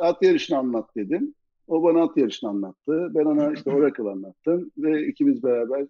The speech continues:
Speaker 1: yani işte kaç yıl öncesinden bahsediyorum. Doksan yedi. Ee,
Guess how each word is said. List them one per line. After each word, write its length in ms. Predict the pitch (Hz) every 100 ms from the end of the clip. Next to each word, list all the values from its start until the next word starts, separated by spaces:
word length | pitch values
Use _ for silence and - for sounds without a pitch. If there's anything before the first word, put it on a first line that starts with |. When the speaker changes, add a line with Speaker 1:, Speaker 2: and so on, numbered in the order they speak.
| -
Speaker 1:
yani 280 | - 101 110 _ _
işte 160 | -
kaç 300 | 101 139 -
yıl 80 | 117
öncesinden 420 | 117 117 - 147
bahsediyorum. 380 | 143 107 104 98
Doksan 340 | 104 107 123 117
yedi. 380 | 110 107 120 - _ _ _ _ _ _ _
Ee, 40 | -